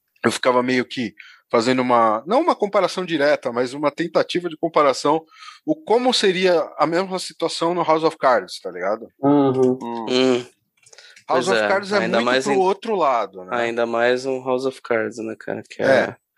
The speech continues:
Speaker 4: quase o extremo oposto, né?
Speaker 1: Isso,
Speaker 4: Da
Speaker 1: que t-, n-, não tô nem falando das duas, três últimas temporadas são horríveis, tô falando
Speaker 4: Não, sim,
Speaker 1: da
Speaker 4: mas a
Speaker 1: fase boa, né?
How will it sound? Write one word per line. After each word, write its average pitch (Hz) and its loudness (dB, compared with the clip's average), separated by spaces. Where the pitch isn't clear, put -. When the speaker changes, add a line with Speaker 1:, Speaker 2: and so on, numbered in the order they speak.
Speaker 4:
quase 110 2
o - 4
extremo 117 2
oposto, 110 -2
né? 110 -4
Speaker 1:
Isso, 107 -2
Speaker 4:
Da 117 -6
Speaker 1:
que 117 -12
t-, 175 -6
n-, 156 -6
não 170 -6
tô 180 2
nem 180 2
falando 185 0
das 147 2
duas, 139 -2
três 113 0
últimas 107 -6
temporadas 104 0
são 110 -2
horríveis, 107 4
tô 117 -6
falando 131 0
Speaker 4:
Não, 339 2
sim, - 0
Speaker 1:
da 240 2
Speaker 4:
mas 175 2
a 180 2
Speaker 1:
fase 135 2
boa, 113 0
né? 95 -4